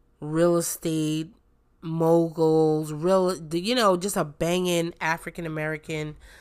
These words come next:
couple, uh, named Missus and Mister J Morrison, okay? Um, they have, like, one of the big, biggest, like, real estate funds on the planet.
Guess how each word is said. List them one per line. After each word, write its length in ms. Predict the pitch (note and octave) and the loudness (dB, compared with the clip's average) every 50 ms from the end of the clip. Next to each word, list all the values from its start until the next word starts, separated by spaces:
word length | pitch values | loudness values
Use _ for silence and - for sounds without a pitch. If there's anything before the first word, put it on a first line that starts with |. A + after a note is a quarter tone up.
| - - - | -20 -20 -10
couple, 720 | - - E3+ D3+ - D#3+ D#3+ D3+ D3+ D3+ D3+ D3 D3 D3 - - - - - - - - _ _ _ - | -4 -4 -4 -2 -2 -2 -2 0 0 0 0 -2 -4 -8 -12 -20 -20 -20 -20 -20 -20 -20 _ _ _ -8
uh, 720 | - D3+ D3+ D3+ D3 C#3+ C#3+ C#3+ C#3+ C#3+ C#3+ C#3+ C#3+ - - - _ - | -4 -2 0 2 2 2 2 2 2 0 0 -2 -4 -6 -12 -18 _ -12
named 640 | E3+ D#3 D3+ D#3+ D#3 D3+ D3+ D3+ D3+ D#3 - - E3 | -8 -4 -2 0 0 2 0 0 -2 -4 -6 -8 -6
Missus 760 | D#3 D#3 D#3+ F3+ G#3 G#3 - - A3 A3 A3 G#3+ G#3 G3+ - - | -4 -2 -2 -2 -2 -2 -4 -6 -4 -2 -2 -4 -4 -8 -12 -8
and 300 | - E3 D#3 D#3 D3+ D3+ | -4 -4 -2 -2 -2 -2
Mister 460 | D3+ D#3 D#3 - - - - D#3+ D#3+ | -2 -2 -4 -4 -8 -8 -6 -6 -6
J 500 | D3+ C3 - D3+ D3 D3 D3+ D3 D3 D3+ E3+ | -8 -8 -8 -6 -4 -2 -2 -2 -4 -6 -8
Morrison, 840 | D#3 D3 C#3+ C#3+ C#3+ C#3+ C#3+ C#3+ C3+ - - D3+ D3 D3+ D#3+ D#3+ E3 _ _ - | -8 -8 -6 -6 -4 -6 -6 -8 -8 -12 -12 -12 -14 -14 -16 -18 -20 _ _ -16
okay? 480 | D#3 D3+ - D#3+ D3+ D3+ D3+ D3+ D3+ D3+ _ _ _ _ _ _ _ - - _ _ - | -14 -12 -10 -8 -8 -6 -6 -8 -10 -14 _ _ _ _ _ _ _ -20 -20 _ _ -8
Um, 960 | E3+ E3 D#3+ D#3 D#3 D#3 D3+ D3+ D3+ D3+ D3+ D3 D3 D3+ D3+ D3+ E3+ - - _ _ _ F#3 | -4 -2 -2 0 0 0 0 -2 -2 -2 -4 -6 -6 -8 -10 -12 -16 -18 -20 _ _ _ -12
they 220 | E3 D#3+ E3 F3 | -4 -2 -2 0
have, 280 | F3+ F3 E3 D#3+ D#3+ D#3+ | 2 2 0 0 0 0
like, 260 | D#3+ D#3 D3+ D3+ D3 | 0 0 0 -2 -2
one 180 | D#3 D#3 D#3+ D#3+ | -4 -2 -2 -2
of 60 | D#3 | -2
the 80 | D#3 D3 | -4 -6
big, 520 | C#3+ - - D#3 D#3 D#3 D#3 - E3+ D3 | -6 -4 -2 -2 -2 -2 -4 -10 -12 -8
biggest, 380 | D#3 D#3+ E3 E3 E3 D#3 D#3 D#3+ | -6 -6 -4 -4 -6 -6 -6 -6
like, 160 | D3+ D3 C#3+ | -6 -6 -6
real 220 | D3 D3 D3+ D3+ D#3 | -8 -6 -6 -4 -6
estate 360 | D3+ - - E3 D#3+ D#3+ - | -6 -6 -6 -6 -6 -6 -8
funds 520 | - - D#3 D3+ D#3 D3+ D#3 D#3 D#3 - | -6 -6 -4 -4 -4 -4 -6 -8 -10 -12
on 180 | - - D#3 D3+ | -12 -10 -10 -10
the 40 | D3+ | -10
planet. 540 | D3 - D#3 D3 D3 D3+ D#3 D#3+ E3 E3+ | -10 -10 -8 -8 -6 -6 -6 -6 -8 -10